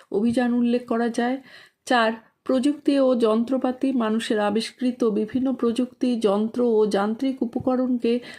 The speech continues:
মানুষ পরিচালনা করছে, যা তাকে আরও শক্তিশালী এবং কার্যক্ষম করে তুলেছে। লেখক এখানে মানুষের অগ্রগতি ও সৃষ্টিশীলতাকে তুলে ধরেছেন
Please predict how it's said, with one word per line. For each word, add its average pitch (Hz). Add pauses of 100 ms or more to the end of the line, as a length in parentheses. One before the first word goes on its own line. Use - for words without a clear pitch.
(120)
মানুষ 214
পরিচালনা 262
করছে, 262 (360)
যা 220
তাকে 226
আরও 220
শক্তিশালী 254
এবং 233
কার্যক্ষম 247 (640)
করে 254
তুলেছে। 262 (340)
লেখক 240
এখানে 269
মানুষের 226
অগ্রগতি 240
ও 247
সৃষ্টিশীলতাকে 262 (300)
তুলে 233
ধরেছেন 196